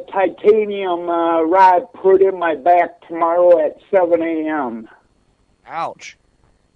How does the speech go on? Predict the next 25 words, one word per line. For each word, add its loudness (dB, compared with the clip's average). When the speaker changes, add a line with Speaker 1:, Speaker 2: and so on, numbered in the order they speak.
Speaker 1:
So 4
I'm 0
not -2
too 2
happy 6
about 4
it, 2
and -4
I 0
need -6
to 4
get 0
this 2
topper 2
and -2
Mister 0
Hill 4
shit 2
off 0
my -4
chest -2
before 2
I 2
go 2
under. -4